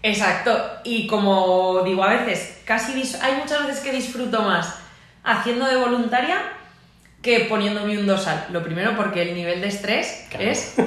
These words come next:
Speaker 2: <laughs>
Speaker 1: infinitamente,
Speaker 2: Hombre.
Speaker 1: infinitamente menor, porque a la hora de ponerme un dorsal hay veces que reconozco que me saboteo mucho a mí misma, ese miedo de,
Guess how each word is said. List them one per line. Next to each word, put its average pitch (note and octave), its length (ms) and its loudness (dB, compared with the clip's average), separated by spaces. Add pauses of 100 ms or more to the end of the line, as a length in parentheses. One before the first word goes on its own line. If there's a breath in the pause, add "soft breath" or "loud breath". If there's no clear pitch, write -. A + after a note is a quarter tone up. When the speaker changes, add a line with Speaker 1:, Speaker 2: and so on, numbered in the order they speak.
Speaker 2:
<laughs> - 200 0
Speaker 1:
infinitamente, A#3 680 4
Speaker 2:
Hombre. G#3+ 340 0 (220 loud breath)
Speaker 1:
infinitamente A#3 760 2
menor, G3 300 -2
porque G3 200 -2
a G3+ 60 2
la G3+ 80 4
hora A3+ 100 4
de C4 120 4
ponerme A#3+ 400 0
un A3+ 100 0
dorsal A#3+ 460 0 (560 loud breath)
hay G#3 160 2
veces A3+ 240 2
que B3+ 140 -2
reconozco G#3 460 0
que G3+ 120 -4
me F#3 160 -4
saboteo E3+ 540 -2
mucho G#3 280 -4
a G3+ 40 0
mí G3 120 -2
misma, G#3 600 -2 (500)
ese G3+ 220 -2
miedo G3+ 300 0
de, F#3+ 380 -2